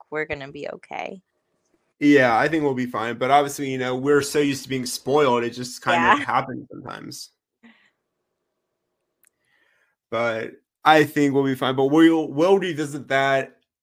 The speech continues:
Speaker 2: during the summer and early fall, but that is going to do on this Tuesday episode of Jake's Take. As always, thank you so much for all the love and support. We couldn't have done this without y'all. You can find me on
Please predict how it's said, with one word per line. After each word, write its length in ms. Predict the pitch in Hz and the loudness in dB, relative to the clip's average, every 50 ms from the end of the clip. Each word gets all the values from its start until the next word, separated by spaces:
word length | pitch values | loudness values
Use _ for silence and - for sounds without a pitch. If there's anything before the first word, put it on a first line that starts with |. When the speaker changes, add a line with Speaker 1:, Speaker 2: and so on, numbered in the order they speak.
| - 139 | -14 -6
Speaker 2:
during 400 | 127 151 147 147 147 147 147 147 | -2 0 2 2 2 2 0 -2
the 100 | 139 135 | -4 -6
summer 360 | 135 - 143 135 135 139 135 | -6 -6 -6 -4 -2 -2 -2
and 100 | 131 127 | -2 -2
early 300 | - 123 131 135 135 135 | -2 -2 -2 -2 -2 -4
fall, 360 | 123 127 - 127 123 127 127 127 | -4 -4 -4 -2 0 0 0 -2
but 160 | 131 127 123 | -4 -4 0
that 200 | 139 139 151 156 | 2 2 2 2
is 120 | 143 131 | 0 -2
going 180 | 135 151 151 151 | -2 -2 -2 -2
to 80 | 147 | -2
do 240 | 135 127 143 147 143 139 | -2 0 0 0 0 2
on 200 | 135 139 139 143 | 0 0 0 0
this 300 | 139 139 135 131 - - | 0 0 -2 -2 -6 -10
Tuesday 480 | - - 147 143 147 143 147 156 147 143 | -6 0 2 2 2 2 2 2 2 2
episode 400 | - 127 127 131 - - 143 139 | 0 -2 -8 -8 -8 -6 -6 -6
of 80 | 135 123 | -6 -8
Jake's 380 | - 139 135 131 123 127 - | -6 -6 -6 -6 -8 -10 -16
Take. 440 | - - - 151 151 151 147 147 - _ _ _ _ _ _ _ _ - | -12 -6 -4 -2 -2 -2 -4 -8 -10 _ _ _ _ _ _ _ _ -8
As 160 | - 135 123 | -6 -2 4
always, 300 | 139 139 143 143 139 139 | 6 6 8 8 6 4
thank 180 | - 139 139 143 | 2 0 0 0
you 60 | 139 | 0
so 160 | 135 - 147 | -2 -2 -4
much 220 | 139 135 135 131 - | -4 -4 -4 -6 -6
for 120 | - 131 - | -10 -6 -4
all 180 | 131 139 139 | -2 -2 -2
the 100 | 143 139 | -2 -2
love 200 | 135 135 131 127 | -2 -2 -4 -4
and 100 | 131 127 | -4 -8
support. 440 | 123 120 123 _ - 139 135 131 123 | -10 -14 -14 _ -8 -6 -6 -6 -6
We 80 | 127 123 | -8 -8
couldn't 260 | 123 143 139 139 135 | -8 -6 -6 -6 -6
have 120 | 127 120 | -6 -6
done 180 | 127 123 123 127 | -6 -8 -6 -6
this 140 | 123 120 - | -8 -8 -10
without 360 | 131 123 120 120 123 110 - | -8 -6 -4 -4 -4 0 0
y'all. 540 | 160 170 175 175 175 170 170 170 170 - _ _ _ - - _ _ _ _ _ _ _ _ _ _ - - | 2 2 4 4 4 4 2 0 -2 -6 _ _ _ -20 -20 _ _ _ _ _ _ _ _ _ _ -12 -8
You 160 | 147 131 131 | -6 -4 -4
can 100 | 127 123 | -2 0
find 520 | 135 131 135 135 135 131 135 131 120 - _ - - _ _ _ _ _ _ - | 0 2 2 4 2 2 0 -2 -6 -10 _ -20 -20 _ _ _ _ _ _ -2
me 340 | 131 139 143 139 143 143 135 | 2 4 6 6 6 6 4
on 440 | - 127 131 131 131 127 123 123 | 4 4 6 6 6 4 0 -4